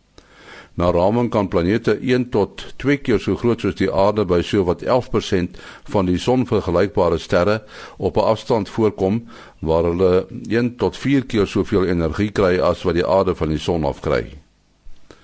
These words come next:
Tot sover ruimtenuus, wat geskryf is deur Herman Turin. Herr Kobus Holkers, eh, daar in Florida, Amerika, is volgende aan die woord en hy praat oor die son.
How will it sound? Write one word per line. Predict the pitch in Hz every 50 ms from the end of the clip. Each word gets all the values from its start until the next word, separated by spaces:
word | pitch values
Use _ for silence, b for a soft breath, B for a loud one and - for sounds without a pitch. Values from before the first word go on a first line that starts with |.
| B B B B B B
Tot | - 107 104 98
sover | - 139 143 - - 131 110 104 104 -
ruimtenuus, | - 87 82 85 92 95 92 - 82 76 95 127 135 - - - - B B B B B B B B
wat | - 92 -
geskryf | - 101 - - 98 87 80 -
is | 87 78
deur | - 90 80 76
Herman | 73 78 76 73 76 76 73
Turin. | 71 - 80 78 82 78 65 60 58 58 - _ _ _ _ _ _ _ _ _ _ _ _ _ _ _ _ _ _ _ _ _ b b b b b b b b b b b
Herr | - 135 123
Kobus | - 135 135 117 123 113
Holkers, | 120 120 131 131 - 160 131 - - - -
eh, | 117 104 98
daar | 82 90 95 104
in | 104 98
Florida, | - - 107 110 113 120 98 107
Amerika, | 101 95 90 85 87 101 117 131 - 127 104
is | 92 85 -
volgende | - 110 98 - 110 101 95
aan | 85
die | 87 87
woord | 82 107 139 139 -
en | 123 113
hy | 113 104
praat | - - 123 120 113 -
oor | 120 110
die | 95 98
son. | 92 - 160 156 139 101 80 71 64